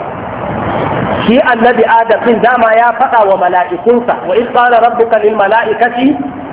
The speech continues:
inni ja'ilun fil ardi khalifa." Yayin da Allah ya ce wa mala'ikunsa, "Ina so in halicci khalifa na,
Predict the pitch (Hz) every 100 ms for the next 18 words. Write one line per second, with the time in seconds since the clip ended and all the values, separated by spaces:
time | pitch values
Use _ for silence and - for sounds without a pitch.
0 | - 190 208 240 233 233 233 240 220 208
1 | 202 - 226 208 226 226 233 - - -
2 | 202 185 233 233 - - - - - -
3 | 208 254 226 240 240 226 220 247 240 226
4 | 202 190 160 - - - 147 175 190 196
5 | 196 185 247 262 247 220 143 - - -
6 | - 269 277 240 220 262 247 247 214 190
7 | - 202 190 - 247 247 214 185 214 226
8 | 226 185 156 180